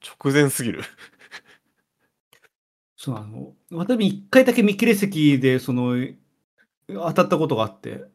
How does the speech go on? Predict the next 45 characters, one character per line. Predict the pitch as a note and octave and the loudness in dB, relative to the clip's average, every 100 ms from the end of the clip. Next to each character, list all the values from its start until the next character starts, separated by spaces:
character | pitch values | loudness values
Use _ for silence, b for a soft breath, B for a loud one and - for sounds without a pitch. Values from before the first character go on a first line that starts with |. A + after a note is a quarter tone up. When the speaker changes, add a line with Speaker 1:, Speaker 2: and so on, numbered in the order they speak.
| _ _ - | _ _ 0
Speaker 1:
あ | D3 C3+ A2 F2+ D2+ | 4 6 4 0 -10
あ。 | b b b b _ _ | b b b b _ _
Speaker 2:
に、 | D3+ D#3+ | -4 -4
そ | D#3+ - E3+ | -4 -2 0
れ、 | C#3+ | 2
二 | D3+ | 2
千 | D3 G3 | 2 2
十 | D3+ D3+ | 4 2
九 | D3+ E3 | 0 0
年 | C#3 A2+ A2+ A#2 | 0 -2 -8 -10
に、 | A#2 | -10
あ | A2 | -12
の、 | A2+ - - - - _ _ _ b b b | -14 -16 -18 -20 -20 _ _ _ b b b
ラ | - E3+ | -12 -6
ジ | F3 | -4
オ | |
一 | B2 | -4
回 | - A#3+ | 2 2
ぐ | A3 | 4
ら | |
い | |
話 | E3+ D3+ | 0 -4
し | |
た | B2 | -8
か | |
な、 | A2+ | -10
あ | A#2 | -12
の、 | - _ - | -16 _ -4
オ | G3+ A#3 | 2 6
ー | |
ド | G3 | 6
リ | E3 | 6
ー | |
の | C#3 | 4
オ | D#3+ | 2
ー | |
ル | E3+ | 2
ナ | F3 | 0
イ | |
ト | F3+ | 0
ニ | E3+ | -4
ッ | D3 | -2
ポ | E3 | -2
ン | C3+ | 0
の | A#2 A#2 | -2 -4